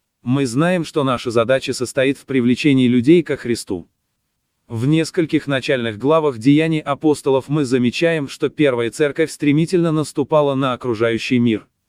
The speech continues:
В день Пятидесятницы три тысячи людей получили спасение и, в свою очередь, зажгли Иерусалим пламенем божественного учения.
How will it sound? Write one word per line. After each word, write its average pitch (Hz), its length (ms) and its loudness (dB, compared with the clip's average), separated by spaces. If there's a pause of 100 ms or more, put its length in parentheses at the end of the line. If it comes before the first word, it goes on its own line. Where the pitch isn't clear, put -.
(240)
В 117 120 -10
день 135 260 4
Пятидесятницы 156 880 0
три 151 220 0
тысячи 135 420 -2
людей 120 360 2
получили 143 520 0
спасение 120 680 -2
и, 82 220 -18 (400)
в - 60 -18
свою 147 400 2
очередь, 135 520 0
зажгли 135 500 2
Иерусалим 135 800 0
пламенем 156 560 0
божественного 117 680 -2
учения. 98 600 -4